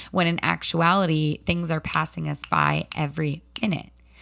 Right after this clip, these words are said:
And so that was, like, the delivery of what my whole message was. I landed the plane at the end. I don't really know because, to be honest, for the forty-five minutes, I was in a full state of panic. Like, "Fuck, I know I'm in an insane amount of pain right now."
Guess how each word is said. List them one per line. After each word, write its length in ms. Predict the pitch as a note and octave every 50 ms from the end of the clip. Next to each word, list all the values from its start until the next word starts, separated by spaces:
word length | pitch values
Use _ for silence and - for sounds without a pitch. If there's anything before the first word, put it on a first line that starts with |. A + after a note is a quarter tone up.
| - - - - - - - -
And 140 | F3+ G#3 G3+
so 400 | - - G#3 G3 F#3+ F#3+ F#3 -
that 300 | - F3+ G3 F#3+ G#3+ -
was, 140 | - B3 -
like, 180 | A3 G3+ F#3+ -
the 80 | -
delivery 640 | E3+ E3 F3+ D#3+ D#3 E3+ F3 D3+ D3+ D3+ D3 D3 C#3+
of 140 | D3 C3+ C#3+
what 200 | D3+ D3 - -
my 120 | D#3+ D3+
whole 260 | D3 C#3 D#3 D#3 D3
message 400 | D3 D3 D3 - - D#3+ C#3 C#3+
was. 360 | C#3+ D3 - C#3+ C#3+ D3 C#3 - -
I 80 | D#3+
landed 420 | D3+ D3+ D3+ D3 D3 C#3+ C#3+ D3 C#3
the 60 | -
plane 320 | - - - D#3 D3 C#3
at 120 | C#3 C3 -
the 140 | C#3 A#2 - -
end. 360 | - D#3+ D#3 D3+ D3+ D3 - - - -
I 120 | G3+ G3+
don't 180 | F#3 F3+ F3 -
really 240 | D#3+ D3 D3 D3
know 220 | D3 D3 D3 D3+ C#3+
because, 260 | D3 D3+ - E3 D3+ -
to 100 | - D#3+
be 160 | D#3 D#3+ E3
honest, 320 | D#3+ D#3 D#3 D#3 D#3 -
for 80 | - E3
the 100 | D#3 D3
forty-five 560 | - - E3 D#3 D3 C#3+ C#3+ - D3 D3 C#3
minutes, 340 | D3 D3+ C#3+ C#3+ C#3 C3+ - -
I 80 | - D3+
was 160 | D3+ C#3+ C3+
in 80 | D3 D3
a 80 | C#3+
full 280 | - - - D3+ C#3 C3+
state 260 | - - D#3 C#3 D#3+
of 120 | D3+ -
panic. 360 | - - - - - - - -
Like, 200 | - - - - - - - - - - -
"Fuck, 360 | - - - - - - - -
I 80 | E3 E3
know 160 | E3+ E3 D#3
I'm 220 | D3+ D3 D3 D3
in 180 | D3 C#3 D3+ - - - - - - - - - - -
an 120 | F#3 F3
insane 400 | E3 D#3 D#3 - - E3 D#3 D3+
amount 240 | E2+ - - - -
of 60 | -
pain 200 | - - - D#2
right 160 | - - - - -
now." 180 | A1+ - -